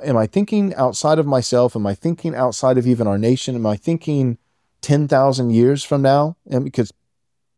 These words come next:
Christ could tarry for ten thousand, forty thousand, like, uh, you've said, we might be in the infant stages still of the church. You know, am I thinking big? Am I thinking long, small, slow, significant? But then also, am I thinking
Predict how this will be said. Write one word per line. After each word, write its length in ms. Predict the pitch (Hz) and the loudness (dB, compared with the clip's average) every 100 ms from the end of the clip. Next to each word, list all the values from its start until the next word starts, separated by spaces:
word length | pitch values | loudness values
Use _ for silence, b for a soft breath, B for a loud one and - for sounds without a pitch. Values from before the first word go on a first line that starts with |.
| _ | _
Christ 360 | - 101 107 | -2 0 0
could 160 | - 120 | -2 -2
tarry 260 | 143 175 165 | 0 0 0
for 140 | 110 | -6
ten 240 | - 127 | -2 -2
thousand, 380 | 143 147 160 127 | 2 2 2 -2
forty 260 | 113 139 143 | -2 0 2
thousand, 380 | 139 147 143 135 | 2 2 0 0
like, 180 | 113 | 0
uh, 40 | 117 | 0
you've 360 | 131 127 151 | 0 2 2
said, 200 | - 147 127 | 2 0 2
we 140 | 127 | 2
might 240 | 165 156 | 4 0
be 160 | 123 127 | 0 0
in 80 | 135 | 0
the 100 | 127 | -4
infant 380 | 151 151 151 - | -4 -4 -6 -2
stages 400 | 156 180 123 - | 0 0 -2 -4
still 200 | 127 127 | 0 0
of 40 | |
the 80 | 123 | -2
church. 420 | - 190 - - | -4 -8 -10 -10
You 100 | 147 | -2
know, 80 | 135 | 0
am 100 | 123 | 2
I 60 | 113 | 0
thinking 420 | 196 208 202 123 | 0 0 0 -2
big? 480 | - 196 107 101 147 _ _ - | 2 4 4 0 -6 _ _ -4
Am 120 | 123 | 0
I 80 | 123 | 0
thinking 360 | 170 156 143 | 0 -2 -2
long, 640 | 120 123 180 127 101 104 131 | 2 4 4 4 0 -4 -8
small, 540 | - 120 127 147 156 | -10 -2 2 2 0
slow, 420 | - - 143 139 | -4 0 2 2
significant? 640 | 139 139 127 135 147 143 - _ _ _ | 0 -4 -2 -2 -2 -4 -6 _ _ _
But 80 | 143 | 0
then 120 | 156 | 2
also, 460 | 156 214 - 185 151 | 2 2 2 2 2
am 200 | 147 147 | 0 0
I 80 | |
thinking 580 | 147 160 160 175 160 - | 0 -2 -4 -4 -4 -6